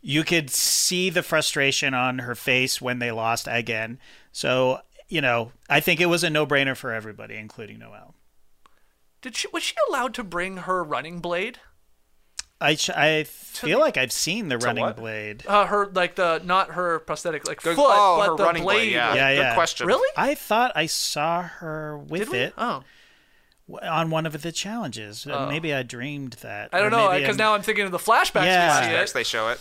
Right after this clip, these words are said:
Speaker 2: Uh, let us know in the, uh, in the live tribe. Have we seen it on the island? It's pretty cool if she's
Speaker 1: Yeah.
Speaker 2: allowed to bring both.
Speaker 3: I also don't know if this is the case, but it looked to me when she was on the hike portion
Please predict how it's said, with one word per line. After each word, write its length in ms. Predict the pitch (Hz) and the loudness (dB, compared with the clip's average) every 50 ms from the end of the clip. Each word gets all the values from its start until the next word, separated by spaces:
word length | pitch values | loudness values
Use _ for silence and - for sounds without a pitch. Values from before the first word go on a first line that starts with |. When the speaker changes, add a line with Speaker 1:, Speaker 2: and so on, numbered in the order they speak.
| - - - - | -10 -10 -2 2
Speaker 2:
Uh, 120 | 180 196 | 2 4
let 140 | 208 247 302 | 4 4 4
us 140 | - 302 240 | 2 2 4
know 260 | 311 311 302 277 254 | 4 6 6 6 6
in 140 | 240 233 233 | 4 2 0
the, 160 | 233 233 233 | -2 -2 0
uh, 360 | 220 220 208 202 202 196 190 202 | 2 4 4 4 4 2 2 -2
in 200 | - 202 185 185 | -4 -4 -4 -2
the 80 | 180 | 0
live 220 | 180 180 180 185 180 | 2 4 4 2 0
tribe. 300 | - - 143 127 127 127 | -2 -2 -2 -2 -2 -2
Have 120 | 143 151 165 | -4 -4 -4
we 100 | 175 170 | -4 -4
seen 300 | 170 - - 240 269 277 | -4 -4 -4 -4 -2 -2
it 100 | 285 285 - | -2 0 2
on 200 | 208 220 240 240 220 | 2 2 2 2 0
the 100 | 196 170 | -2 2
island? 400 | 180 214 220 170 131 101 110 143 175 | 2 2 2 0 -4 -8 -14 -16 -18
It's 80 | - | -16
pretty 200 | - - - 113 - | -12 -10 -12 -10 -10
cool 380 | - - - 110 110 - - - - | -10 -10 -8 -8 -10 -10 -14 -16 -16
if 60 | - | -14
she's 100 | 104 117 | -12 -12
Speaker 1:
Yeah. 80 | - - - - - - - - - - - | -12 -12 -14 -16 -20 -20 -20 -20 -20 -16 -14
Speaker 2:
allowed 120 | 127 139 | -14 -12
to 40 | - - | -12 -14
bring 120 | 120 107 | -18 -16
both. 140 | - 143 - - | -18 -10 -2 2
Speaker 3:
I 60 | 185 226 | 2 4
also 200 | - - 427 - | 4 2 2 2
don't 180 | 269 226 202 190 | 2 2 4 4
know 120 | 185 175 | 4 4
if 100 | 170 - | 4 4
this 140 | - 170 160 156 | 0 -2 -2 -4
is 100 | 139 117 | -6 -8
the 100 | 135 - | -10 -10
case, 440 | - - 156 135 135 160 - - - | -6 0 2 2 2 2 0 -2 -4
but 220 | 135 117 - 147 143 | -4 0 0 2 2
it 140 | 113 - 135 | 0 -2 0
looked 240 | 147 196 - - - | 0 0 0 0 -2
to 100 | - 320 | -2 -2
me 460 | 214 185 170 160 151 147 143 139 135 117 | -2 0 0 0 2 2 2 0 0 -2
when 340 | - 123 135 139 135 131 131 | -4 -2 0 0 0 0 -2
she 180 | - - - 143 | -2 -2 -2 -2
was 120 | 131 123 127 | -2 0 2
on 180 | 127 127 127 120 | 2 2 2 0
the 60 | 120 | -2
hike 380 | - - - 131 156 - - - | 0 2 0 0 0 -2 -8 -6
portion 520 | - - 190 208 226 - - 254 226 233 | 0 2 2 2 2 0 0 -2 -2 -2